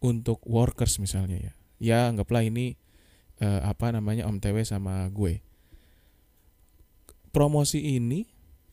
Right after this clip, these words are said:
dibutuhkan oleh si workers karena kan kita kadang untuk bisa diakui sebagai seorang expertise, kita butuh yang namanya title.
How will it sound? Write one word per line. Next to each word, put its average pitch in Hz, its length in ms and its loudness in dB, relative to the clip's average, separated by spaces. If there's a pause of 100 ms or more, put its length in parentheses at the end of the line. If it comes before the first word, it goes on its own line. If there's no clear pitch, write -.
(180)
dibutuhkan 123 720 4
oleh 113 240 4
si - 80 -2
workers 107 480 2
karena 135 160 4
kan 202 240 -2 (160)
kita 175 480 0
kadang 156 480 0 (720)
untuk 113 400 2
bisa 107 320 4
diakui 120 800 0
sebagai 101 480 2
seorang 98 720 -2
expertise, - 800 -4 (800)
kita 139 320 -2
butuh 117 480 0
yang 104 160 0
namanya 104 320 0
title. 101 640 -2